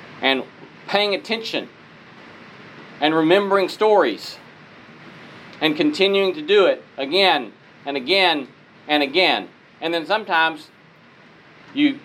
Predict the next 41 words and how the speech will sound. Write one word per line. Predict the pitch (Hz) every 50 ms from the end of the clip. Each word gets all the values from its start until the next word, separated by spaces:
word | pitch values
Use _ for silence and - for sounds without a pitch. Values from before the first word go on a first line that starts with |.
| 123
get | 139 180 -
to | 165 165
know | 170 175 180
somebody | 175 190 180 175 175 175 170
so | 151 156 175 165
well, | 151 165 175 185 185 175 170
and, | 147 160
and | 156 143 151 151 156
then | 165 170 165
you | 165 151
say, | 151 156 160 156 151 151 - -
"You | 185 226
know | 262 254 226
what, | 220 214 190
I | 202 226
don't | 262 240 202
think | 196 180
I've | 165 151 147
ever | 180 214 233 208
told | - - 190 185 180
you | 180 160
this | 151 151 151
story, | 151 - 175 147 123 110 104 104 - - - _ _ - - - - - - - - - -
but | 147 147 143 135 - - _ _ _ _ -
this | 170 226 220 226
might | 208 196 180
help | 185 190 190 180
you | 180
understand | 175 170 156 151 - 175 165 151
something | 151 143 131 120 104
about | 101 107 101 - 101
me," | 95 80 71 - - - -
all | 113 113
right? | 123 139 151 151 - - - - - - - - - - - - - - - - - - - - - - - - - - - - - - - - - - - -
That | 311 - 359 349 - - - - - - - - -
what's | - 196 - - -
going | 208 190 185 185
on | 202 233 269 294 302 247 226
here | 196 185 180 180 185
is | 180 170 160
not | 202 220 240 247 - -